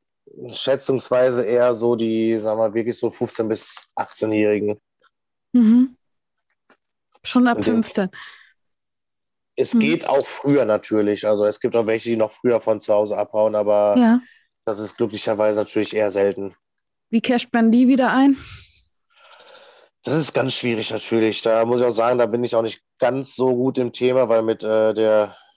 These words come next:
Speaker 1: Jugendhilfe bin ich nicht drin. Das ist wieder das Jugendamt.
Speaker 2: Mhm.
Speaker 1: Bei mir ist es ganz klar erst ab achtzehn.
Speaker 2: Mhm.
Speaker 1: Aber da ist das Jugendamt und die Jugendhilfe, die natürlich versuchen, die, äh,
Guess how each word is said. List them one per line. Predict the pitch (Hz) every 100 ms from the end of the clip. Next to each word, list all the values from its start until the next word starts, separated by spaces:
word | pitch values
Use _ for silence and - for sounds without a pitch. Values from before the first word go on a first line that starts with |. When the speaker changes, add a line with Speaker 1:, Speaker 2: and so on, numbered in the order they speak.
| _ _ -
Speaker 1:
Jugendhilfe | 127 123 120 120 123 - 120 117 113 113 - -
bin | 117
ich | 117 -
nicht | 113 -
drin. | 135 160 175 -
Das | 113 107
ist | -
wieder | 120
das | 113 110
Jugendamt. | 139 139 156 147 160 - _ _ _ _ _ _ -
Speaker 2:
Mhm. | 240 226 233
Speaker 1:
Bei | 110
mir | 113 123
ist | 120
es | 120 -
ganz | 117 120 -
klar | 127 117
erst | 113 120
ab | 113 -
achtzehn. | 127 - 135 135 135 _ _ _ -
Speaker 2:
Mhm. | 247 285 - _ _ _ _ _ _ _ -
Speaker 1:
Aber | 110 110 110
da | 110 113
ist | 113
das | 117 -
Jugendamt | 117 117 120 - 107 110 110 110
und | 104 107 101
die | 107
Jugendhilfe, | 104 110 107 - 110 110 - 107
die | 107
natürlich | 107 95 107 104 -
versuchen, | 107 98 110 101 110 104
die, | 101 104 104
äh, | 101 101 101 101 98